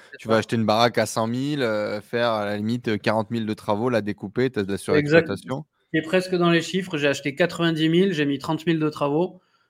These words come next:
Speaker 1: J'ai beaucoup bossé parce que, bah, je voulais
Speaker 2: Oui,
Speaker 1: apprendre.
Speaker 2: t'es, t'es, t'es allé sur le chantier aussi, j'imagine,
Speaker 1: Ah
Speaker 2: pour
Speaker 1: ouais, tous les
Speaker 2: économiser
Speaker 1: jours,
Speaker 2: un peu
Speaker 1: euh,
Speaker 2: sur les
Speaker 1: matin,
Speaker 2: travaux,
Speaker 1: midi,
Speaker 2: là.
Speaker 1: soir, nuit, week-end, euh, la totale, quoi, sur le premier appart, parce que j'avais pas assez de sous, trente mille, pour diviser en quatre, c'est pas assez.
Speaker 2: Oui,
Speaker 1: Donc,
Speaker 2: t'as
Speaker 1: ma,
Speaker 2: pas
Speaker 1: ma
Speaker 2: assez,
Speaker 1: seule
Speaker 2: ouais.
Speaker 1: solution, c'était de bosser comme un con, mais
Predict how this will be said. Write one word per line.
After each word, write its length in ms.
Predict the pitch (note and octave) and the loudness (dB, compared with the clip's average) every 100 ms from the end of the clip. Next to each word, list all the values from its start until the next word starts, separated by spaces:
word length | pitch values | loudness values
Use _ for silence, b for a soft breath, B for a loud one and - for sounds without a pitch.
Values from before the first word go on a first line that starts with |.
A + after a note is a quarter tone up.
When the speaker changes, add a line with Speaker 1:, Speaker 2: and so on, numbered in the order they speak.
| _ | _
Speaker 1:
J'ai 160 | C3+ C3+ | -6 -2
beaucoup 320 | D3 D#3+ F3+ | -2 0 4
bossé 380 | E3+ E3+ F3+ G3+ | 4 6 2 0
parce 240 | D3 - | -6 -8
que, 320 | C#3+ C#3 C#3 | -6 -2 -2
bah, 160 | C#3 C3+ | -2 -4
je 100 | C3 | -4
voulais 180 | C#3+ D3 | 2 2
Speaker 2:
Oui, 60 | |
Speaker 1:
apprendre. 360 | C#3 - C#3 C3 | 2 2 2 6
Speaker 2:
t'es, 160 | A#2 | 6
t'es, 260 | A2+ B2 A2 | 6 2 0
t'es 160 | - A2+ | 2 2
allé 160 | A2 | 2
sur 160 | G#2 A#2 | 0 -2
le 60 | |
chantier 380 | G2 A#2+ A#2 D3+ | 0 -2 0 -2
aussi, 260 | C#3+ B2+ D3 | -2 -2 -4
j'imagine, 340 | A#2+ A#2 A#2 | -2 -4 -2
Speaker 1:
Ah 40 | D#3+ | 4
Speaker 2:
pour 80 | G3 | 4
Speaker 1:
ouais, 80 | |
tous 60 | F3+ | 6
les 180 | F#3 G#3 | 6 4
Speaker 2:
économiser 100 | D#3 | 6
Speaker 1:
jours, 260 | F3 F3 | 6 6
Speaker 2:
un 100 | C#3+ | 6
peu 20 | C#3 | 4
Speaker 1:
euh, 20 | |
Speaker 2:
sur 160 | C#3 | 2
les 60 | D3 | 2
Speaker 1:
matin, 140 | D3 | 2
Speaker 2:
travaux, 160 | E3 D#3+ | 2 2
Speaker 1:
midi, 200 | D#3 B2+ | 2 0
Speaker 2:
là. 60 | - | -6
Speaker 1:
soir, 280 | - D3+ D#3+ | 0 2 2
nuit, 320 | D3 C#3+ D#3 E3 | 0 0 0 0
week-end, 460 | D3 C3+ C#3+ D#3 C#3+ | -4 -4 -4 -4 -6
euh, 100 | C3+ | -8
la 100 | C3 | -8
totale, 380 | C#3 D3+ E3+ | -8 -4 -4
quoi, 160 | E3 C#3+ | -4 -8
sur 200 | - C3+ | -8 -10
le 80 | C3 | -10
premier 220 | - C3+ | -10 -6
appart, 440 | B2+ B2+ D#3+ - _ | -6 -4 -6 -8 _
parce 120 | - - | -20 -8
que 100 | C3+ | -4
j'avais 240 | C3 C3 | -2 -2
pas 140 | C3 | 0
assez 200 | C#3+ C#3 | 0 -2
de 60 | C#3 | -8
sous, 140 | E3+ | -8
trente 280 | D#3+ D3+ C#3+ | -6 -6 -2
mille, 240 | F#3 F#3 F#3 B _ | 0 0 -4 B _
pour 120 | C3+ | -10
diviser 260 | C3 C3+ | -8 -4
en 100 | C#3 | -4
quatre, 180 | C3+ D#3 | -2 -4
c'est 100 | - | -4
pas 120 | B2+ | -4
assez. 280 | C3 C3 F#3 | -4 0 -2
Speaker 2:
Oui, 360 | A2+ A#2+ C3 B2+ | -2 -2 0 0
Speaker 1:
Donc, 100 | B2 | -2
Speaker 2:
t'as 80 | F#2+ | -6
Speaker 1:
ma, 100 | F#2 | -2
Speaker 2:
pas 140 | G2 | -2
Speaker 1:
ma 100 | C#3+ | 0
Speaker 2:
assez, 80 | C#3 | 0
Speaker 1:
seule 100 | D#3 | -2
Speaker 2:
ouais. 60 | D3 | 2
Speaker 1:
solution, 340 | D3+ C#3+ F3 | 2 2 0
c'était 160 | F3 D3 | -2 -6
de 80 | C3+ | -6
bosser 280 | C#3 C3+ C3 | -6 -6 -8
comme 180 | C3+ | -6
un 100 | C3+ | -6
con, 140 | C3 A3 | -4 -2
mais 180 | F3 | -2